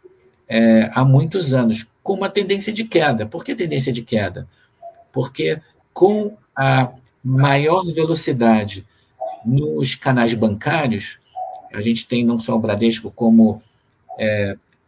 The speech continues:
e o próprio Banco do Brasil como parceiros exclusivos da Odontoprev no país inteiro,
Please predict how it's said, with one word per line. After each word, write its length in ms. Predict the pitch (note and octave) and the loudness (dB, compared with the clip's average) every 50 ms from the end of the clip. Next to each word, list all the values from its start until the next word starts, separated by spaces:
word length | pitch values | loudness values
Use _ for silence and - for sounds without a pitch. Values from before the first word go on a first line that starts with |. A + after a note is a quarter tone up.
| _ | _
e 140 | - A2 A#2+ | -2 0 0
o 100 | A2+ G2+ | 0 0
próprio 340 | - - B2+ B2 B2 - A#2 | -2 -2 -2 -2 0 0 0
Banco 280 | G#2 A#2 A2+ A2+ A#2+ | 0 0 0 0 0
do 120 | A2+ A2+ A2+ | 0 2 2
Brasil 380 | A2 A2+ A2 G2+ - A2 A2 | 2 2 0 0 0 -2 -4
como 300 | G#2 - A#2+ A2+ A2+ A2 | -2 0 0 2 2 2
parceiros 500 | - A2+ G#2+ A2 - A#2+ A#2 A#2 A2+ G#2+ | 0 -2 -4 -2 -2 -2 0 0 0 0
exclusivos 760 | A#2+ D3+ D3+ - - B2+ A#2+ A2+ G#2+ A#2 C#3+ C#3+ B2 A#2 A2 G#2+ | 0 -4 -4 -4 0 0 2 2 2 0 -2 -2 0 -2 -2 -2
da 160 | A2+ C#3+ C#3+ | -2 -2 -2
Odontoprev 640 | C#3 C3 B2+ B2 - G#2+ - A2 A2+ A2+ A2 A2 A2 A2 G#2+ | 0 -2 -4 -4 -6 -6 -4 0 0 2 2 0 -2 -2 -2
no 160 | A2 A#2+ B2+ | 0 -2 -2
país 400 | C3 - B2 A2+ A2 A2 A2 A2 | -2 -2 0 2 2 2 2 0
inteiro, 520 | G#2 F#2+ - - D#3 D#3 D#3 B2 G#2 G2+ | -4 -8 -8 -8 -4 -2 -2 -2 -2 -4